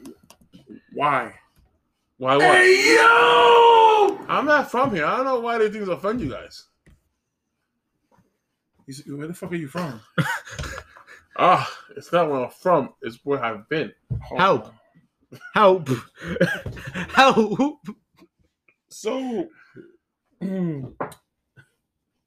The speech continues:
Speaker 3: Help.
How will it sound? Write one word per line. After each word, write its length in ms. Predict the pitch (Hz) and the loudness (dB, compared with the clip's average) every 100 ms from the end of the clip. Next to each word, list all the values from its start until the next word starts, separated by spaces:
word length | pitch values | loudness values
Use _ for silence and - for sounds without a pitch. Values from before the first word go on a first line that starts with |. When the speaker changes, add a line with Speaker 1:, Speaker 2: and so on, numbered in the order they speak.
| - - - - - - _ _ - - - - - - _ _ _ _ _ _ _ _ _ _ _ _ _ _ - | -20 -18 -14 -16 -16 -20 _ _ -20 -20 -20 -20 -20 -20 _ _ _ _ _ _ _ _ _ _ _ _ _ _ -12
Speaker 3:
Help. 300 | 156 113 | -12 -12